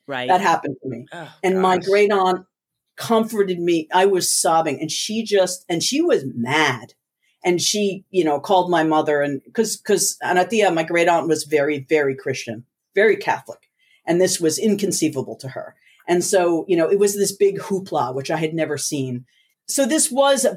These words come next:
Speaker 2: this was sort of, like, about the be-, you know, the early years of my life. Um, and the interesting thing is the one I'm working on now is,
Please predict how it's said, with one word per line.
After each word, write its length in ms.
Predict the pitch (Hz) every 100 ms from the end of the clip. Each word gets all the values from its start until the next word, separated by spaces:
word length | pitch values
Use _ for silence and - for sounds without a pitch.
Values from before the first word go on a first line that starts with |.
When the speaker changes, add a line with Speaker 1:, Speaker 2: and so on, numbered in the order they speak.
| - _
Speaker 2:
this 200 | - 294
was 160 | 320 -
sort 200 | 277 247
of, 120 | 240
like, 220 | 202 185 185
about 460 | - 156 156 156 -
the 100 | 160
be-, 300 | 156 156 156
you 120 | 175 147
know, 160 | 131
the 140 | 165 156
early 280 | 175 175
years 260 | 160 160 151
of 120 | 151
my 160 | 151 147
life. 500 | 175 220 147 139 - _ _ _ _
Um, 320 | 175 170 156 151
and 120 | 175
the 80 | 196
interesting 560 | 233 247 233 - 180 190
thing 180 | 180
is 180 | 175 160
the 100 | 175
one 120 | 175
I'm 80 | 170
working 280 | 165 160 165
on 120 | 156
now 340 | 160 175 170 156
is, 240 | 156 -